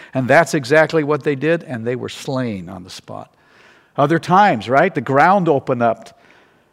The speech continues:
when somebody was disputing about, "Well, who's Moses and who's Aaron?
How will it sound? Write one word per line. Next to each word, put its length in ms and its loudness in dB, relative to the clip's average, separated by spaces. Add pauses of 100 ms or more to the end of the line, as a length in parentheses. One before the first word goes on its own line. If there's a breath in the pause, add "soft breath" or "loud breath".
(120)
when 120 -8
somebody 340 0
was 180 -2
disputing 840 0 (460 soft breath)
about, 320 4
"Well, 160 4
who's 280 2
Moses 760 0 (200)
and 120 0
who's 240 2
Aaron? 560 4